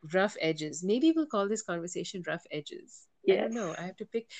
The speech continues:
Speaker 1: There's
Speaker 2: Up
Speaker 1: so
Speaker 2: to
Speaker 1: many
Speaker 2: you.
Speaker 1: topics in here.
Speaker 2: Yeah.
Speaker 1: There's
Speaker 2: I,
Speaker 1: so
Speaker 2: I
Speaker 1: many.
Speaker 2: do. Yeah. Like, again, if I'm asked, "What did you talk about?" I, I spoke about
Speaker 1: I don't know.
Speaker 2: everything. <laughs>
Speaker 1: <laughs> I
Speaker 2: I don't
Speaker 1: have
Speaker 2: know.
Speaker 1: no idea where the hour
Speaker 2: No
Speaker 1: has gone
Speaker 2: idea.
Speaker 1: at all.
Speaker 2: Yeah.
Speaker 1: Like, you see,
Speaker 2: Absolutely.
Speaker 1: this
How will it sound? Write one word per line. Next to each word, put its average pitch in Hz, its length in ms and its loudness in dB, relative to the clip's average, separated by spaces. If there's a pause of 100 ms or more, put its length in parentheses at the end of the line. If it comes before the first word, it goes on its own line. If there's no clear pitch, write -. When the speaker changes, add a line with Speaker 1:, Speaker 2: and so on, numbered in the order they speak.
Speaker 1:
There's 208 160 8
Speaker 2:
Up 226 80 12
Speaker 1:
so 208 140 8
Speaker 2:
to 302 40 12
Speaker 1:
many 277 120 12
Speaker 2:
you. 220 100 12
Speaker 1:
topics 175 400 6
in 190 140 -2
here. 165 320 -4
Speaker 2:
Yeah. 175 380 8
Speaker 1:
There's 190 120 6
Speaker 2:
I, 247 60 12
Speaker 1:
so 247 80 8
Speaker 2:
I 302 100 12
Speaker 1:
many. 339 140 12
Speaker 2:
do. 339 180 8
Yeah. 349 420 8
Like, 240 180 6
again, 254 300 6
if 311 140 6
I'm 262 260 8
asked, 254 220 2
"What 254 180 4
did 285 140 2
you 311 80 4
talk 302 260 2
about?" 370 300 0
I, 359 280 0
I 208 120 0
spoke - 220 -2
about 247 220 6
Speaker 1:
I 180 80 10
don't 392 200 6
know. 233 220 8
Speaker 2:
everything. 359 260 12 (140)
<laughs> - 140 -8
Speaker 1:
<laughs> - 140 10
I 349 140 12
Speaker 2:
I 320 40 12
don't 302 120 12
Speaker 1:
have 226 80 10 (120)
Speaker 2:
know. 208 40 6
Speaker 1:
no 202 160 6
idea 214 380 10
where 208 100 8
the 196 140 6
hour - 180 8
Speaker 2:
No 311 160 12
Speaker 1:
has 320 40 10 (120)
gone 196 120 4
Speaker 2:
idea. 175 240 2
Speaker 1:
at 170 80 -2
all. 156 200 2
Speaker 2:
Yeah. 180 140 4
Speaker 1:
Like, 190 200 -2
you 196 60 -6
see, - 220 -2
Speaker 2:
Absolutely. - 720 8
Speaker 1:
this 349 120 8